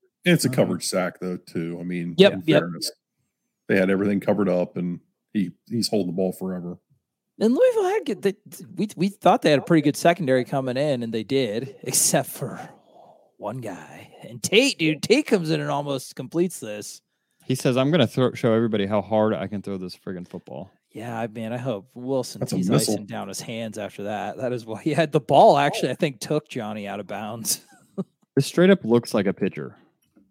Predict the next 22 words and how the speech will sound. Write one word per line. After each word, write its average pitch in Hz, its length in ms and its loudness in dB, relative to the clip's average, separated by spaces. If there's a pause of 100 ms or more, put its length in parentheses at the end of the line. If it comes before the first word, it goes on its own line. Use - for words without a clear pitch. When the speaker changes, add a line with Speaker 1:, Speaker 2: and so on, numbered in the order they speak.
(320)
Speaker 3:
He 139 160 0
throws 123 380 2
the 113 100 0
ball 98 220 0
like 90 160 -4
a 90 60 -10
pitcher. 87 160 -10
Speaker 2:
Yeah, 98 640 -8
my 104 200 -16
God, 98 560 -10
angry 117 460 -10
throwing. 107 640 -10 (2250)
Speaker 1:
You 113 60 0
Speaker 3:
Don't 92 60 2
Speaker 1:
like 104 80 4
Speaker 3:
know - 40 2
if 113 40 0
Speaker 1:
those 110 120 6
Speaker 3:
that's 104 120 0
the - 80 -6
Speaker 1:
mechanics? 120 440 0 (560)
Speaker 3:
What? 131 260 6